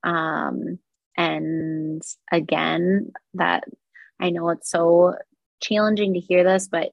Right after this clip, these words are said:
you deserve health and wellness. And, um,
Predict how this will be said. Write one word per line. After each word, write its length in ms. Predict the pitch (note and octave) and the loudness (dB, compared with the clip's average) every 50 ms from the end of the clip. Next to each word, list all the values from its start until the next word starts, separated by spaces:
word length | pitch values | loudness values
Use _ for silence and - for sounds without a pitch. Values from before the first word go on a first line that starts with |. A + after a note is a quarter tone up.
| _ - | _ -8
you 480 | F3 E3 E3+ F3+ F#3+ G3+ G#3 G#3+ A3 | -4 0 2 4 6 6 6 6 6
deserve 540 | G3+ G3+ G3 F#3 F#3+ F3 F3+ F3+ F3 F3 F3 F3+ | 4 2 -2 0 2 4 6 6 6 4 2 0
health 300 | - - F3 E3+ E3 - _ - | -2 0 0 0 0 -4 _ -14
and 120 | E3+ D#3+ D#3 | -14 -8 -6
wellness. 680 | D#3+ D#3+ E3 E3+ F#3 G3 G#3+ A#3 B3 B3+ - - - - _ - | -6 -4 -2 -2 0 2 2 0 0 -2 -8 -12 -14 -14 _ -4
And, 640 | E3 D#3+ D#3+ D#3+ D#3 D#3 D#3 D#3 D#3+ D#3+ D#3+ D#3+ D#3+ - - - _ _ _ _ _ - - _ - _ - | -2 -2 0 0 -2 -2 -2 -2 -4 -2 -4 -4 -6 -10 -16 -18 _ _ _ _ _ -20 -20 _ -20 _ -4
um, 720 | - E3+ D#3+ D#3 D#3 D3+ D3+ D#3 D#3 D#3+ D#3+ E3 E3+ F3+ | -2 -2 0 0 0 0 0 -2 -2 -2 -2 -2 -4 -6